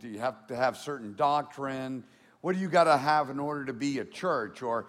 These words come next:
what do you gotta be in order to be a Christian? Do you, can you drink? Can you not drink? Can you smoke?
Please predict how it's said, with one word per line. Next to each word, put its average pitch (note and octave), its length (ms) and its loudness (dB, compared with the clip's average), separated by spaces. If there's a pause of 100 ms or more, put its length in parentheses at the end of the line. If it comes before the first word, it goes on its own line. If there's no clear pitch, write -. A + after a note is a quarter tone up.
(320)
what E3 280 -8
do D4+ 60 -6
you C#4+ 60 -2
gotta A#3+ 140 0
be G3 160 -2
in F#3+ 80 -2
order F3+ 200 2
to D#3+ 40 -4
be E3 220 -4
a D3+ 40 -2
Christian? C#3 500 -10
Do G2 80 -8
you, G#2 80 -6
can B2 340 -8
you A#2 80 -6
drink? E3+ 380 -4
Can A#2 160 -10
you G#2+ 80 -10
not F#3 340 -4
drink? F#3 600 -6
Can C3 140 -12
you G#2 100 -10
smoke? G3+ 760 -2